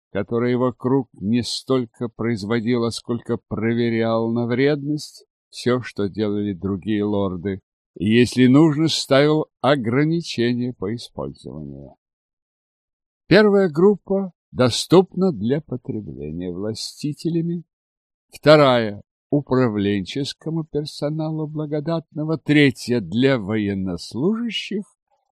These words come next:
четвёртая — для всех жителей Благодатного, и низшая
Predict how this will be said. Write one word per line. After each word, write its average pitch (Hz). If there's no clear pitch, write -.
четвёртая — 113
для 85
всех 76
жителей 147
Благодатного, 143
и 127
низшая 123